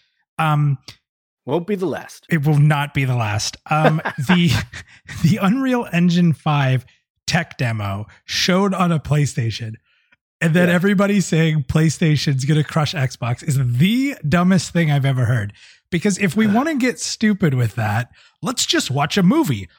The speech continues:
Speaker 1: Oh my God, look at how realistic this
Speaker 2: <laughs>
Speaker 1: movie looks on my Xbox regular.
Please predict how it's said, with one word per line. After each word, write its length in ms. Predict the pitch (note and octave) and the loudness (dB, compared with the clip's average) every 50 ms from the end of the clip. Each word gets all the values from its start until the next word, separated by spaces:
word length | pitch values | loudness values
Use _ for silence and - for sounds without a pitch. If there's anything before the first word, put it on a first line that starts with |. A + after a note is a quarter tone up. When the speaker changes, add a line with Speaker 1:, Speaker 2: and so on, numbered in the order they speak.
| _ _ _ | _ _ _
Speaker 1:
Oh 120 | - D4 D#4+ | -2 0 2
my 160 | D4 A#3 G3+ | 0 0 -2
God, 400 | D#3+ D3 B3+ C#4+ E4 A3+ D3 C#3 | -2 0 0 0 0 0 0 0
look 200 | E3+ B3+ B3 - | -2 -2 -2 -2
at 60 | E4+ | -4
how 160 | - - A#3 G#3 | -2 0 0 2
realistic 680 | F3+ E3 E3+ F3+ A#3 B3 A#3 B3 B3 - - D#4+ - | 2 2 2 2 0 0 0 0 0 -2 -2 -4 -2
this 240 | - B3 A#3+ - - | 2 2 2 2 4
Speaker 2:
<laughs> 0 | |
Speaker 1:
movie 440 | G#3 A3 D4 F4+ F#4 E4+ G#3+ F#3 D#3+ | 4 4 6 6 6 4 4 2 0
looks 300 | D3+ D3 D#3+ D#3 - - | 2 0 0 0 0 0
on 140 | G3+ G3 G#3+ | 0 2 2
my 160 | G#3+ A3+ A#3 | 2 2 0
Xbox 600 | A3 - D#3 D#3+ - - - - G3 G3+ G#3 - - G#3+ G#3+ E3+ | 0 -2 -6 -8 -8 -8 -6 -4 -4 -4 -4 -4 -4 -4 0 0
regular. 540 | A#3 D4 D#4 - F#3 C#3+ A#2+ G2+ F#2+ G2+ - | 2 0 0 0 -2 -4 -4 -6 -8 -10 -12